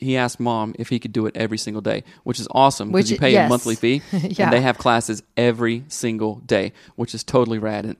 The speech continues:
Speaker 1: I've been thinking about it in, with other podcasts I listen to, like, towards guy stuff, Order of Man podcast, Ryan Mickler is awesome. I, he does jujitsu and,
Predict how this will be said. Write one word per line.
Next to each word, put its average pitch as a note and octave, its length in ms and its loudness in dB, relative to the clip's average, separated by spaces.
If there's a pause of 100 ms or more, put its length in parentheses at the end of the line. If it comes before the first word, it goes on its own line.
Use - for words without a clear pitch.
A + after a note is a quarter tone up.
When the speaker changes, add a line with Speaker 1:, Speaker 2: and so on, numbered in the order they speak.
(100)
Speaker 1:
I've F3 220 0
been E3 120 0
thinking C#3+ 300 -4
about C3+ 240 2
it B2+ 120 -2
in, A2 140 -8
with A#2 140 -2
other C3 180 2
podcasts B2 580 -2
I A#2 60 -2
listen A#2 320 -4
to, B2 220 0
like, - 260 -8
towards A2 260 -6
guy A#2 460 -4
stuff, A#2+ 340 -2
Order B2 280 4
of A2 80 -2
Man A2+ 280 -2
podcast, A2+ 460 -4
Ryan A2+ 200 -2
Mickler A2+ 280 -4 (400)
is A2+ 140 -2
awesome. A2+ 320 0 (360)
I, D3+ 460 2
he E3+ 160 4
does C#3+ 220 4
jujitsu B2 580 0
and, A#2 460 -2